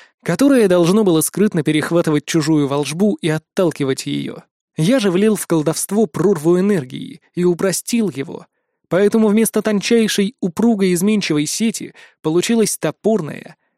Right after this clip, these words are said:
видимая глазу кровавая паутина. Жёсткая, бритвенно-острая, смертельно опасная. Размером она получается десять на десять шагов, даже больше, чем я рассчитывал. Заклинание поднимается над мертвецами,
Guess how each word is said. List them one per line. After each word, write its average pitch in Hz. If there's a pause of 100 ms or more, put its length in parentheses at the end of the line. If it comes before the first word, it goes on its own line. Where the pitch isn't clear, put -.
(140)
видимая 180
глазу 170
кровавая 160
паутина. 160 (640)
Жёсткая, 208 (320)
бритвенно-острая, 185 (320)
смертельно 170
опасная. 73 (760)
Размером 226
она 196
получается 190
десять 180
на 156
десять 156
шагов, - (320)
даже 156
больше, 151
чем 143
я 139
рассчитывал. 143 (580)
Заклинание 262
поднимается 240
над 214
мертвецами, 208